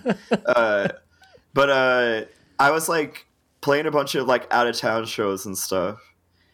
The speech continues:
Speaker 2: And Spe-, I worked with Spencer. Like, we worked at a, like,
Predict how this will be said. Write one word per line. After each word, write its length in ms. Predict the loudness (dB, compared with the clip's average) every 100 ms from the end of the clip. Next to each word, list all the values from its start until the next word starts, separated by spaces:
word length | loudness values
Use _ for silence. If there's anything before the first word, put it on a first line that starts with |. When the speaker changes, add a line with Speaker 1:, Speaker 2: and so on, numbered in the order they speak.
| _ -2
Speaker 2:
And 220 | 0 0
Spe-, 280 | 0 0 2
I 100 | 2
worked 300 | 2 0 -2
with 140 | -4 -2
Spencer. 640 | -2 -2 -2 -2 -2 0
Like, 200 | -2 -2
we 100 | -2
worked 280 | 0 0 0
at 100 | 0
a, 160 | 0 0
like, 340 | 0 -2 -8